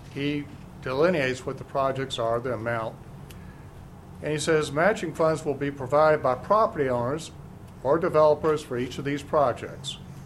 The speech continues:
relieving the county of any responsibility for funding or construction. Contracts will be executed with developers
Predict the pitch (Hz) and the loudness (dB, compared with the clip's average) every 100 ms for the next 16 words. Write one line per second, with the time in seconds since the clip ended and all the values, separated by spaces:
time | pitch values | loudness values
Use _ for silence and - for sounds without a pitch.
0 | - - - - 98 131 196 196 156 - | -18 -18 -16 -14 -2 2 2 2 -2 0
1 | 156 151 151 156 107 95 135 160 180 165 | 0 2 -2 -6 -8 -8 -4 -2 0 -2
2 | - 147 147 143 123 127 127 135 131 - | 0 0 0 -2 -2 -2 -2 -6 -8 -12
3 | - - - - - 92 123 123 127 123 | -16 -16 -18 -14 -12 -6 -2 -2 -2 -4
4 | 117 117 117 107 - 110 95 - - - | -2 -4 -4 -10 -4 -4 -4 -12 -16 -16
5 | - - - - - - - - - - | -18 -18 -18 -16 -16 -18 -18 -18 -18 -18
6 | - - 175 190 190 190 156 147 156 135 | -18 -2 4 6 6 4 4 4 0 0
7 | 143 143 160 170 - - 123 127 117 - | 2 2 2 0 -6 -2 -2 0 -4 -6
8 | 117 120 117 117 151 190 - | -2 0 0 0 -2 -2 -6